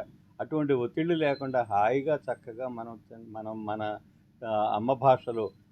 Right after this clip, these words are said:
ఏ భాషలో మనం పుట్టామో ఆ భాషలో మనం జీవించటం వల్ల మనం, మనకి తెలియకుండానే మానసికమైన ఒత్తిళ్లకు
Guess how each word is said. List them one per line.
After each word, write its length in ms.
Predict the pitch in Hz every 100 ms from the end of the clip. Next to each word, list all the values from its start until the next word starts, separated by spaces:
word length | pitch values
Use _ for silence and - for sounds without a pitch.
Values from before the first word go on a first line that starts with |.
| _ 107
ఏ 120 | 127
భాషలో 460 | 131 135 139 160
మనం 300 | 151 143 131 120
పుట్టామో 460 | 117 - 117 120 160
ఆ 200 | 127 117
భాషలో 540 | 110 117 131 151 151
మనం 400 | 151 127 131 180 - _ _ _
జీవించటం 720 | 110 147 175 175 165 151 135 110
వల్ల 460 | 104 151 151 127 - _ _ 120
మనం, 400 | 123 127 120 135
మనకి 200 | 120 131
తెలియకుండానే 720 | 117 117 147 151 135 123 120
మానసికమైన 680 | 160 127 127 131 147 147 135
ఒత్తిళ్లకు 580 | 117 104 101 127 123 120